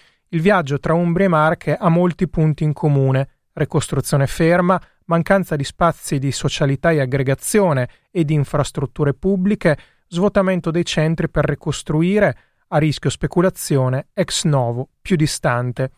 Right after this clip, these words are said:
E la rassegnazione, la ricerca di una stabilità minima, come sentiremo, spinge spesso a preferire di restare nelle soluzioni temporanee, che temporanee più non sono, le casette prefabbricate.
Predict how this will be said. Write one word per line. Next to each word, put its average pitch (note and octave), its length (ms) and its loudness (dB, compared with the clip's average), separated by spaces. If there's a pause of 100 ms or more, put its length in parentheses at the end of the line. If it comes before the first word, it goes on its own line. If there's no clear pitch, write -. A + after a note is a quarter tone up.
(300)
E - 80 -4
la F#3 120 6
rassegnazione, D3 880 -2 (320)
la D3+ 100 2
ricerca D3 380 0
di C3+ 80 0
una C#3 120 0
stabilità C#3+ 520 -2
minima, C#3 380 2
come C#3+ 200 -2
sentiremo, C#3+ 680 0 (220)
spinge D3+ 400 -2
spesso - 720 -2 (220)
a C#3+ 100 -6
preferire D3+ 500 2
di C#3 120 0
restare C#3+ 520 0
nelle B2+ 200 -2
soluzioni C3+ 520 -2
temporanee, C3 760 0 (300)
che - 120 -12
temporanee C#3+ 520 0
più D3+ 140 -2
non C#3+ 160 0
sono, B2+ 460 -4 (240)
le C#3+ 140 -4
casette C3 380 0
prefabbricate. B2 880 -2